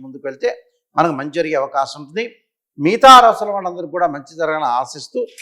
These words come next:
శని యొక్క ప్రభావం వల్ల వీళ్ళందరికీ కూడా దోషం అనేది కలగకుండా మంచి జరగాలని ఆశిస్తూ,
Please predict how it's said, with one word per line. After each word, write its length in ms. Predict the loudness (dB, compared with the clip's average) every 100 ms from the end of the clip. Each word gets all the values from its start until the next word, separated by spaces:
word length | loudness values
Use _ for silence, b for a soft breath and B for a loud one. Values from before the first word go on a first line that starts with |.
| B B _ _ -4
శని 220 | -2 2 4
యొక్క 160 | 4 2 2
ప్రభావం 420 | 2 4 2 -2 -6
వల్ల 160 | -4 4 6 6 0 -20 _ _ _ -4
వీళ్ళందరికీ 480 | 0 0 0 -6 -4
కూడా 180 | 2 6 6 4 -6 _
దోషం 420 | 2 4 4 -2 -10
అనేది 220 | -10 -12 -6
కలగకుండా 540 | -2 -2 -4 -8 2 2 2 _
మంచి 160 | -8 0
జరగాలని 280 | 2 4 4 2
ఆశిస్తూ, 380 | 0 -8 -10